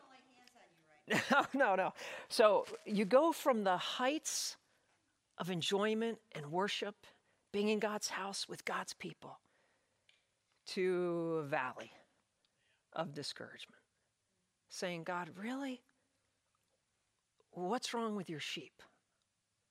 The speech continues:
Why?" You know? And we've all been there. You've been there. You know what it's like. One moment to be on a mountaintop feeling great,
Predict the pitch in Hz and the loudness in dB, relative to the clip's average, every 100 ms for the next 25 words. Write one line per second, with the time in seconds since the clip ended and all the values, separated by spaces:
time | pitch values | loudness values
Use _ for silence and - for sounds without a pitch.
0 | _ _ 156 175 196 165 - - _ _ | _ _ -12 -6 -4 -4 -6 -12 _ _
1 | - 156 151 175 - _ - - - - | -10 -6 -6 -6 -12 _ -20 -20 -20 -20
2 | - - - 233 226 247 214 196 135 117 | -20 -6 0 2 6 6 6 0 -2 -6
3 | 185 202 180 156 131 - - _ _ _ | -4 -4 -2 -6 -6 -14 -20 _ _ _
4 | _ _ _ _ - 165 214 240 233 220 | _ _ _ _ -6 -2 0 0 0 -2
5 | - - 139 117 - - _ _ _ _ | -6 -6 -6 -8 -16 -20 _ _ _ _
6 | _ _ 156 165 220 233 214 214 202 - | _ _ -4 0 0 2 0 -2 -4 -6
7 | 170 170 170 156 143 165 214 220 - 220 | -2 0 -2 -4 -4 -2 -2 -4 -8 -6
8 | 202 - - - 208 180 170 175 185 190 | -6 -8 -14 -4 -2 -2 -2 0 0 -2